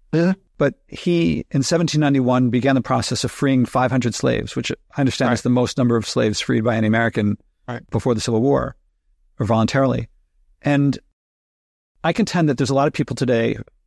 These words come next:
Speaker 2: that are a lot like Thomas Jefferson. They're saying all the right things about sustainability, and they're not freeing their slaves. And they'll say, "Well, what I do doesn't matter. It's just one person's actions," and so forth. But I want, I think that a lot of us would prefer to become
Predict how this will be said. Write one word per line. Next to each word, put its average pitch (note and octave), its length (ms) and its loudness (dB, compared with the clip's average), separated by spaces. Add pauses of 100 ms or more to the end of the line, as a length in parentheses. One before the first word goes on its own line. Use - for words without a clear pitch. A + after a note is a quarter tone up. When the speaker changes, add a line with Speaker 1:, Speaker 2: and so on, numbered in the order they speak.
(180)
Speaker 2:
that B2+ 120 0
are B2 40 4
a A#2+ 60 4
lot A#2+ 260 0
like A#2 220 0
Thomas A2 280 0
Jefferson. - 500 -4 (440)
They're B2 140 0
saying C3+ 260 0
all C#3+ 100 2
the D#3 80 2
right C#3+ 140 2
things B2+ 200 0
about A2 180 -2
sustainability, C3 680 0 (560)
and C3+ 420 0 (220)
they're C3 160 0
not B2+ 280 0 (200)
freeing B2 240 0
their G#2+ 80 0
slaves. - 480 -6 (420)
And C3+ 160 0
they'll C#3 100 0
say, C3+ 220 0
"Well, D#3 540 2 (200)
what C#3+ 140 0
I D3 80 4
do C3+ 120 0
doesn't C3 200 -2
matter. G3 260 2
It's - 120 -4
just A#2 120 -4
one C3 140 0
person's A#2 280 -2
actions," D#3+ 340 -2
and B2+ 100 -10
so D3 120 -2
forth. D3+ 260 -2 (1300)
But D3+ 100 0
I E3 140 2
want, G3+ 260 0 (120)
I D#3 120 0
think G3+ 220 -2
that C#3+ 100 0
a C3+ 40 0
lot C3 180 2
of C3+ 80 0
us B2+ 120 -4
would B2+ 100 -2
prefer C#3 360 0
to C3 80 0
become A#2 540 0